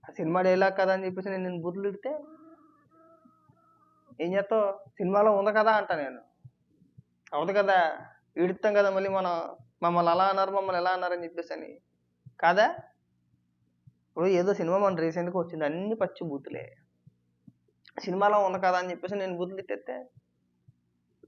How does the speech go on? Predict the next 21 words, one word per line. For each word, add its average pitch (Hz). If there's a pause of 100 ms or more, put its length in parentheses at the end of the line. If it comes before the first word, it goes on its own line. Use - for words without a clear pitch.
(420)
సినిమా 196
డైలాగులే 220
కదా 208
అని 214
చెప్పేసానంటే, 226 (1200)
ఉమ్, 233
ఈ, 139 (280)
ఈ 135
పీత 175
బుర్ర 185
తెలివితేటలు 180
మా 165
దగ్గర 147 (120)
చేపించొద్దు. - (300)
సినిమా 160
వేరు, 170
రాజకీయం 151
వేరు, - (580)
ఈ 160
రెండింటిని 175
కలిపేయద్దు. 151